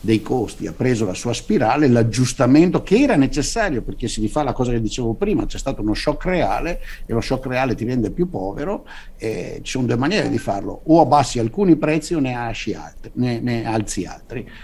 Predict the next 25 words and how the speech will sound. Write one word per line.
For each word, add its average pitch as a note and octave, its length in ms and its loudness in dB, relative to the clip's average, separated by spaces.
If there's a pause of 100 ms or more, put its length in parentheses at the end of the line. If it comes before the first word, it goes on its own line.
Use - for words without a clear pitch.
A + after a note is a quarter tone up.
(140)
la A#2 680 0
maniera C3 280 4
in G#2+ 80 4
cui A#2+ 140 2
funziona A#2+ 420 -2
da F#2+ 140 -4
sempre G2+ 460 -6
nei G2 140 -4
mondi, G#2 500 -2 (340)
nel - 100 -6
mondo, A2 600 -4
eh, - 340 -10
in - 80 -10
cui D3 140 4
viviamo D#3+ 500 -2
è D3+ 60 -2
che C#3+ 100 -2
ne B2 120 2
alzi G2+ 280 -4
alcuni - 460 -10 (400)
e E3+ 100 -4
quella A#2+ 240 2
ti D3 140 -2
crea - 160 -6
inflazione. - 640 -10